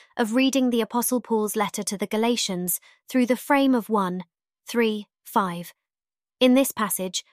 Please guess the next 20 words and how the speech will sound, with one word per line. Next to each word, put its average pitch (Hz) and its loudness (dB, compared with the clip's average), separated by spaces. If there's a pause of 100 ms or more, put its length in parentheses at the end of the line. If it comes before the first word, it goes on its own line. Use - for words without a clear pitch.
(200)
God's 262 2
Son, 190 -2 (260)
Jesus 226 -2
Christ, 180 -8 (320)
is 254 2
seen 277 2
as 262 0
sent 247 -2
by 233 0
the 220 -4
Father 214 -2
to 220 -4
sacrifice 254 -2
himself 214 -4 (300)
and 220 0
therefore 226 0
save 233 -2
humanity 220 -2
from 208 -6
evil. 202 -4